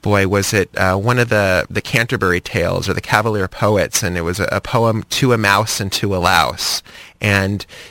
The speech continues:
there was, uh, a little mouse, a little field mouse that kept eating all the crops and so forth. And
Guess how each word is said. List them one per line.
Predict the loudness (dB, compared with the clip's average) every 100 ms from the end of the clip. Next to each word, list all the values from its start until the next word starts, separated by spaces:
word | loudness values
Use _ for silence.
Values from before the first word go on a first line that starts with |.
| -2
there | 2 4
was, | 4 4 2 0 -2 -4
uh, | -2 0 0
a | 0
little | 0 2
mouse, | 0 2 2 0
a | -2
little | -4
field | -6 -4 0 0 0
mouse | 0 0 0 -2
that | -4 -2
kept | -4 -6 -6
eating | -4 -2 0
all | -2
the | -2
crops | -2 0 0 0 -4 -6
and | -6
so | -4 -4
forth. | -4 -2 -2 -2 -2
And | -4 -4